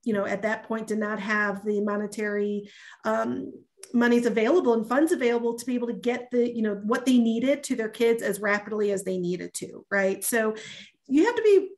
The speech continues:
creative sometimes, right? Sometimes you have to really kind of take grassroots in a sense, right? Where you're going out and you're trying to figure out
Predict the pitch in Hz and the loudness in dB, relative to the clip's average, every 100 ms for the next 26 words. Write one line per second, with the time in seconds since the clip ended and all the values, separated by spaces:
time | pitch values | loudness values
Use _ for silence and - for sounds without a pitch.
0 | - - 302 285 370 190 - 175 190 131 | -18 -2 2 4 4 2 -2 -6 -8 -12
1 | - - - - 214 226 226 226 262 269 | -14 -14 -14 -6 -4 -2 -4 -4 0 2
2 | 277 269 247 254 294 247 247 262 277 247 | 2 4 2 2 0 2 2 2 0 0
3 | 247 269 - 247 294 - 269 277 - 285 | -2 -4 0 0 0 -2 -2 -2 -2 -2
4 | 269 - 269 302 - 294 262 277 254 226 | -2 0 0 0 -2 -4 -4 -4 -4 -6
5 | 254 269 269 247 254 330 285 240 233 - | -2 0 0 0 -2 -2 -4 -6 -8 -6
6 | 240 240 254 240 233 220 220 | -6 -6 -6 -2 0 2 0